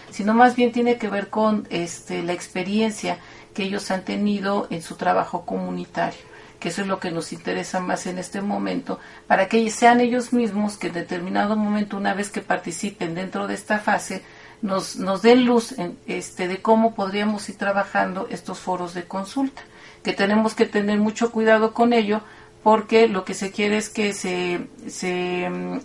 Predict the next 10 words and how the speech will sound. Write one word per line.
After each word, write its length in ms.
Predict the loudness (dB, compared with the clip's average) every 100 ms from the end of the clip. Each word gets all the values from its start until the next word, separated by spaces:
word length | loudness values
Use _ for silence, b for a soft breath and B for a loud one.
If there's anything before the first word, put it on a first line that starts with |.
| -10
se 160 | -6 4
lleve 220 | 6 4
a 20 |
estos 260 | 4 0 4
foros 380 | 4 4 0
con 520 | 0 -2 0 -2 -6 -8 -8
personas 540 | -4 -4 -2 0 0 -2
que 140 | -6
ya 80 | -6
estén 400 | -6 -4 -6